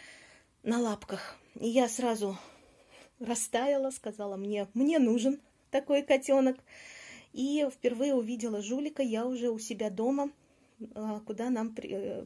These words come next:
привезли друзья его. А, это был такой маленький комочек, беспомощный, не очень красивый, но он уже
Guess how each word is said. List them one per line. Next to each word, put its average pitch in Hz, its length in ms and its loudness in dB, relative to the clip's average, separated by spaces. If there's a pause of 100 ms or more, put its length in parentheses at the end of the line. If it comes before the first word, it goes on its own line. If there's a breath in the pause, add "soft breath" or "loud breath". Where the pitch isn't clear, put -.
привезли 208 440 -6
друзья 208 440 -4
его. 190 320 -6 (1000 loud breath)
А, 214 200 -8
это 220 140 -6
был 226 160 -2
такой 220 260 -6
маленький 220 440 -2
комочек, 220 640 -2 (400 loud breath)
беспомощный, 262 920 0 (960 loud breath)
не 233 320 0
очень 226 340 0
красивый, 247 640 0
но 240 300 2
он 226 300 0
уже 220 400 -2